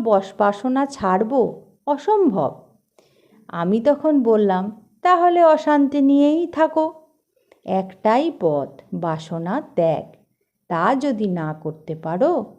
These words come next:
অশান্তি যাবে না।" আজ এই পর্যন্তই। পরবর্তী পর্বে এরকমই কিছু গল্প আপনাদের শোনাব। আপনারা সকলে ভালো থাকুন, সুস্থ থাকুন।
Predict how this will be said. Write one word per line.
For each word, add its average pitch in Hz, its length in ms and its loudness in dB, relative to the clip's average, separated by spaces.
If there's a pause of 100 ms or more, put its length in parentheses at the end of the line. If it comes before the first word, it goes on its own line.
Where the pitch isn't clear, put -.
(220)
অশান্তি 156 840 -8 (120)
যাবে 170 460 -2
না।" 156 220 -4 (1900)
আজ 254 320 2
এই 190 140 2
পর্যন্তই। 160 840 -4 (320)
পরবর্তী 208 640 0
পর্বে 160 580 -4 (220)
এরকমই 196 600 0
কিছু 160 340 -10
গল্প 170 560 -6 (300)
আপনাদের 185 600 -6 (100)
শোনাব। - 560 -6 (1300)
আপনারা 185 460 0
সকলে 175 720 -4 (100)
ভালো 170 360 -2
থাকুন, 160 540 -6 (220)
সুস্থ - 440 -4
থাকুন। 147 480 -10